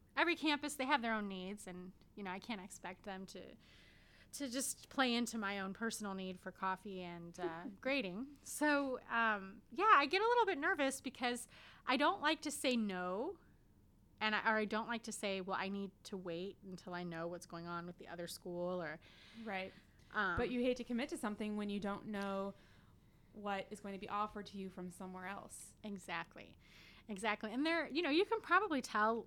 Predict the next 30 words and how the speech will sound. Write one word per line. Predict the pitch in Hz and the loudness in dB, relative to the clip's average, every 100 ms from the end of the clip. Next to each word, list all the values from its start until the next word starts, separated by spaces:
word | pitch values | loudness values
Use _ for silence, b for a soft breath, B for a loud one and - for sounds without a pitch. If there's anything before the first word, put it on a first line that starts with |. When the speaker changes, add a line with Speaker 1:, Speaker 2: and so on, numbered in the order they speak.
| 214 | -6
Speaker 1:
if | 214 | -6
you're | 202 | -4
listening, | 196 202 214 202 208 196 | -4 -4 -4 -6 -6 -6
you | 190 | -6
know, | 175 | -4
at | 185 | -4
home, | 196 180 196 240 | -4 -4 -4 -6
you | 233 | -8
can | 226 | -6
probably | 208 247 247 233 | -2 0 0 -2
tell | 226 180 202 | -4 -2 -2
that | 233 | -2
there | 226 214 | -2 0
are | 214 | 0
things | 233 214 220 | -2 -4 -4
that | 220 190 B B B B B - | -4 -8 B B B B B 4
we're | 262 | 6
more | 254 240 240 | 8 8 6
passionate | - 226 240 269 254 | 6 6 6 2 2
about | 233 226 226 226 - | 6 8 8 6 0
and | 220 208 | -6 0
less | 202 220 | 2 0
passionate | - 220 - 233 | 4 4 4 2
about | 220 202 | 4 4
other | 202 214 | 4 2
topics | 214 - 214 220 208 226 | 2 4 4 4 -4 -6
or | |
subjects. | - 220 214 220 - | -2 -2 0 -2 -2
And | 208 | -4
so, | - 208 196 | 0 0 0